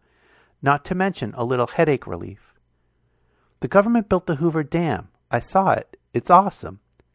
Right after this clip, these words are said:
Could it not build a working single-payer healthcare system too? Reason number three, he wants to make college tuition free.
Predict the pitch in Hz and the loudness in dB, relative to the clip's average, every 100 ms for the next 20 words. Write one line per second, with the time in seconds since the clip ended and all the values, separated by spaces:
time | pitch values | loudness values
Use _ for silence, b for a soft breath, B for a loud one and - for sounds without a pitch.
0 | - 131 143 147 156 151 135 110 120 113 | -6 -4 0 -2 0 0 2 0 0 0
1 | 123 127 - 113 113 - 117 110 101 - | -4 -10 -8 -6 -6 -4 -4 -2 -4 -4
2 | 104 101 110 - 123 - 104 107 - _ | -8 -8 -10 -12 -14 -10 -8 -8 -12 _
3 | _ _ _ _ _ _ _ _ _ _ | _ _ _ _ _ _ _ _ _ _
4 | _ _ _ _ _ _ _ _ _ _ | _ _ _ _ _ _ _ _ _ _
5 | _ _ _ _ _ _ _ _ _ 185 | _ _ _ _ _ _ _ _ _ -2
6 | 202 180 165 139 127 - 135 127 85 - | -2 0 0 0 -2 -2 0 0 -2 -8
7 | _ _ - 143 180 202 - - 151 113 | _ _ -4 0 0 -2 -4 -6 -2 -2
8 | 113 - - 120 113 117 - - 143 107 | -2 -10 -6 -2 0 -2 -6 -6 -2 -2
9 | - 92 98 - 135 127 85 | -2 -10 -12 -6 -2 -2 -4